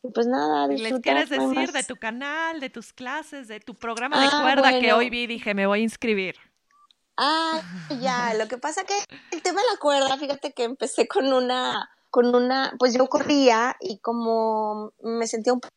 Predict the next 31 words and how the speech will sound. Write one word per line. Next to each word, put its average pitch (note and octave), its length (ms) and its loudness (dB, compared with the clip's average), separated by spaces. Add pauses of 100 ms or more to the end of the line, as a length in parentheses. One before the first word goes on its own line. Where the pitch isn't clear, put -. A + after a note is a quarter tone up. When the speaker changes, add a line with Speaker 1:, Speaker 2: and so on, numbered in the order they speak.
(640)
Speaker 1:
poco B3+ 160 0
vulnerable G#3+ 440 0
corriendo G3+ 220 -2
en G#3 60 -2
la G3+ 80 -4
noche G#3 260 -6
cuando G3 160 -2
aquí G3 100 -8
se G#3 60 -10
puso - 180 -2
muy G3 140 -12
feo, G3+ 320 4 (100)
aquí - 180 -14
en G3+ 80 -12
Monterrey. G3+ 440 -2
Speaker 2:
Ajá. F3+ 380 -8
Speaker 1:
Entonces C#4+ 480 4
empecé C#4+ 360 4
a C#4 60 4
brincar D4 380 0
la D4 140 -2
cuerda C#4+ 520 0
porque G#3+ 220 -4
me F#3 100 -2
metí F#3 180 -4
a G#3+ 60 0
las A3+ 140 -6
clases A#3 280 -4
de B3 80 2
box A#3+ 280 -2
hace G#3 400 -4